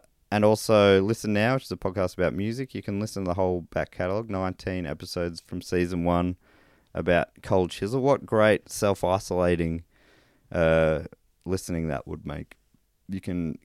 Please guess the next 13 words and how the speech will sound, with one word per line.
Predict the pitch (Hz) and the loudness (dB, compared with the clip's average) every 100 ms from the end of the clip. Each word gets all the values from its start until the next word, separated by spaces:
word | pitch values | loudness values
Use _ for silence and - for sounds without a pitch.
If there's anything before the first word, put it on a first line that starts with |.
| _ - | _ -8
get | 95 - | -8 -6
through | - 87 | -2 0
a | 80 | 0
whole | 87 82 | 0 0
band's | 78 80 82 80 | -2 -4 -4 -6
back | 87 85 | -6 -6
catalogue | - 90 80 78 78 80 - | -4 -2 -2 -2 -2 -6 -16
as | 87 90 | -10 -4
well | 85 | -2
as | 82 | -4
listen | 85 - 78 | -8 -10 -6
to | 78 | -4
us | 82 - - | -4 -6 -18